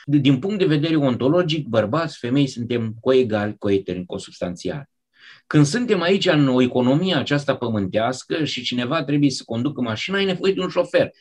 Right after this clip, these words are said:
Cineva trebuie să conducă mașina. Apropo, soția mea conduce mult mai bine decât mine. A avut mai puțin accident decât mine și parchează lateral mai bine. În momentul când suntem în, în lucrare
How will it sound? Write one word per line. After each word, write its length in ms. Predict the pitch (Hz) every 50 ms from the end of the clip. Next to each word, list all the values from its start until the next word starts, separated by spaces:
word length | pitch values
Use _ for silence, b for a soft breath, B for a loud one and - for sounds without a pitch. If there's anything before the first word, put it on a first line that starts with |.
| b b b
Cineva 460 | - - 151 160 139 123 131 185 190 165
trebuie 280 | 143 151 175 175 175
să 340 | 156 - 156 170 170 160 151 -
conducă 360 | 151 156 160 170 156 - 156
mașina. 500 | 156 156 156 151 160 151 117 90 78 - _ _
Apropo, 560 | - 143 143 151 156 156 147 160 156 - - -
soția 340 | - 120 120 - 139 135
mea 140 | 135 131 117
conduce 360 | 120 135 135 131 131 127 135
mult 140 | 135 135 131
mai 120 | 127 120 120
bine 180 | 127 127 123
decât 260 | 117 123 127 139 120
mine. 260 | 123 127 110 92 90 - _ b b b
A 140 | - 117 113
avut 180 | 110 110 120
mai 140 | 123 131 120
puțin 220 | 104 - - 120 117
accident 380 | 113 117 - 117 123 120 113
decât 220 | 110 113 117 113 120
mine 280 | 123 135 143 135 123 B 143 B
și 80 | - -
parchează 420 | 135 123 - - 143 139 131 135
lateral 380 | 135 131 123 135 131 131 127 131
mai 160 | 127 127 127
bine. 280 | 123 131 127 104 85 - _ _ _
În 180 | - 143 143 139
momentul 440 | 139 135 143 185 214 220 - 202 190
când 300 | - 175 170 160 147 - - _ _
suntem 520 | - - - - 180 196 190 190 180 160
în, 200 | 151 139 131 135 135
în 180 | 139 127 123
lucrare 920 | 117 113 117 113 - 131 120 113 101 92 90 92 110 151 185 196 190 190